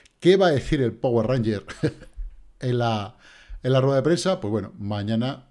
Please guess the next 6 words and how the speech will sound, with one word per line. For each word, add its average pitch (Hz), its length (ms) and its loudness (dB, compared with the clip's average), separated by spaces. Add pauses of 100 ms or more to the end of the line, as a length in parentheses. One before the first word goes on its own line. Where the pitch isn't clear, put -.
(180)
en 107 140 -10
tu 98 100 -10
gráfica. 90 480 -12 (840)
Recordar, 123 720 0
mañana 117 440 0
importante, 113 760 -4